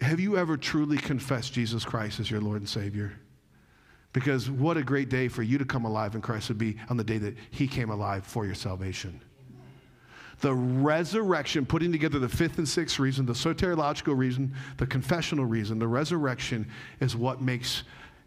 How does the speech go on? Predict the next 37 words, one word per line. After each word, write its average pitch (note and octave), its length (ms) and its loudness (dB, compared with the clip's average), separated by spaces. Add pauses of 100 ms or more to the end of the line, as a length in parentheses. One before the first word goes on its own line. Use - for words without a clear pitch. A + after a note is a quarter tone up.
(160)
it B2+ 120 2
a B2 60 2
reality A2+ 420 0
that G2 120 -2
you A2+ 120 0
can G#2+ 140 -4
be F#2+ 80 -2
saved. F2+ 400 -4 (1200)
But A2+ 120 0
I A#2+ 80 0
end, C#3 260 2 (180)
end D#3+ 400 0
that, - 360 -2
these D3 160 2
two D3 100 0
points B2+ 220 0
with A2+ 80 -4
this. - 280 -4 (1300)
The C3 80 2
resurrection G3 640 2
not F3 100 4
only D#3+ 180 4
guarantees D3 680 2
the C3 60 2
salvation C3 540 0
for B2+ 160 -2
all B2 120 2
who A#2 120 0
believe, A2 460 0 (960)
it A#2+ 160 0
guarantees B2+ 840 0 (1120)
destruction B2+ 680 -2
for A2 200 -2
all G#2+ 120 0
those G#2 220 0
who G2+ 100 -2
don't. G#2+ 380 -4